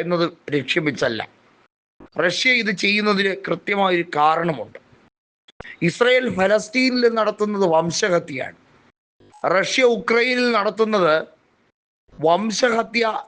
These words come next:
എന്ന പേരിൽ ടാഗ് ലൈനിൽ അങ്ങനെ ഉക്രൈൻ ലോകത്തെ രാജ്യങ്ങളുടെ സിമ്പതി മുഴുവൻ പിടിച്ചു പറ്റാനാണ് ശ്രമമെങ്കിൽ അത് യു എന്നിന് പരിപൂർണമായി അംഗീകരിച്ചു കൊടുക്കാൻ കഴിയില്ല.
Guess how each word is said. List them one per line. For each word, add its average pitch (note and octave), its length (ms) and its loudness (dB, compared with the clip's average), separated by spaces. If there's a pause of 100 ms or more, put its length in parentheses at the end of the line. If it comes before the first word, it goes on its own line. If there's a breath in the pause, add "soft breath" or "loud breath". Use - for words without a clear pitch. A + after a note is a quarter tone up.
(420)
എന്ന G#3 160 0 (140)
പേരിൽ F#3 380 2 (320)
ടാഗ് F#3 380 0
ലൈനിൽ G#3 360 0 (840 soft breath)
അങ്ങനെ A3 260 0 (240)
ഉക്രൈൻ G#3+ 440 0 (420)
ലോകത്തെ G#3 420 4 (340)
രാജ്യങ്ങളുടെ G3+ 680 0
സിമ്പതി G#3 420 0
മുഴുവൻ G3+ 280 2 (640 soft breath)
പിടിച്ചു G3+ 380 2
പറ്റാനാണ് G3+ 580 0
ശ്രമമെങ്കിൽ F3+ 560 0 (800)
അത് G3 160 4 (400)
യു F3 80 2 (100)
എന്നിന് G3 240 0 (200)
പരിപൂർണമായി F#3 760 2
അംഗീകരിച്ചു F3 460 0
കൊടുക്കാൻ E3 280 0 (100)
കഴിയില്ല. C#3 320 -2